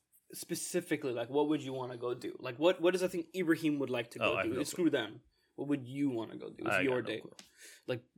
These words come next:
Speaker 1: monster trucking, or, like,
Speaker 2: Monster trucking.
Speaker 1: go to the range, or play Frisbee, or, you know, walk in a pa-, a specific park you like, or, like, you know, like, what are, what, what is your dream thing to do with somebody
Speaker 2: You take
Speaker 1: you
Speaker 2: a
Speaker 1: care about?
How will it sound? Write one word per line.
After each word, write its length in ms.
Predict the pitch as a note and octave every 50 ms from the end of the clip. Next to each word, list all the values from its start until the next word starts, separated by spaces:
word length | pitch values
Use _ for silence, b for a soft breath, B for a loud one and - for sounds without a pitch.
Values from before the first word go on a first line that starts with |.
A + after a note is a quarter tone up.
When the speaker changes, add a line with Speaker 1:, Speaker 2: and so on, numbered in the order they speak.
| - - - _ -
Speaker 1:
monster 420 | G2+ G#2+ A2+ A#2 A#2 - A2+ A2
trucking, 680 | - - A#2 A2 A2+ - A#2+ A2+ A2+ A2 G#2+ G#2+ A2 -
or, 60 | - -
like, 140 | - A#2 A2+
Speaker 2:
Monster 260 | A2+ C3+ B2+ - -
trucking. 480 | A#2 - - - - - - - - A2
Speaker 1:
go 120 | A2+ B2
to 80 | A#2 A#2+
the 120 | A2 B2+
range, 760 | A2+ A2+ A#2 A#2 A2+ A#2 A2+ A2 A2 A2 A2+ A2+ A2+ A#2 A2+ A#2
or 180 | A2 A2 A2
play 240 | A2+ - - C3 A#2
Frisbee, 800 | A#2 - A#2+ G#2+ A#2 B2 B2+ - B2 A#2 A2+ A2+ A2+ A2+ A2 G#2+
or, 220 | G#2+ A2 A2+ A2 A2+
you 80 | A#2
know, 140 | A#2 A#2 A2+
walk 260 | A2+ A2+ A2+ A#2+ -
in 80 | C3 A#2+
a 60 | A#2
pa-, 200 | A2+ _ C3+ A2+ -
a 40 | C3
specific 580 | - - - C3+ - - D3 C3 - B2 - _
park 300 | - - B2+ B2 - -
you 60 | C3+
like, 520 | B2 B2 A2+ A2 A2 A2 A2+ A2 A2+ - -
or, 60 | -
like, 100 | D#3+ F3
you 80 | F#3+ F#3+
know, 140 | E3 C#3+ C#3 -
like, 160 | D#3 D#3+ D#3+
what 100 | F#3 F#3+
are, 60 | G3+ F#3 -
what, 220 | C#3+ D#3+ F#3+ - -
what 120 | F#3 G#3
is 140 | G#3 F3+ D#3
your 200 | D3+ E3+ E3+ D#3
dream 460 | - C3+ B2 B2 D3 D#3 D3+ C#3 C3
thing 200 | B2 - C3+ B2+
to 80 | - B2
do 160 | A#2+ C#3+ -
with 100 | - -
somebody 240 | - - B2 C#3+ C#3
Speaker 2:
You 80 | A#2+
take 160 | - E3+ F3+ F3+
Speaker 1:
you 60 | F#3+
Speaker 2:
a 20 | D3
Speaker 1:
care 40 | B2
about? 80 | B2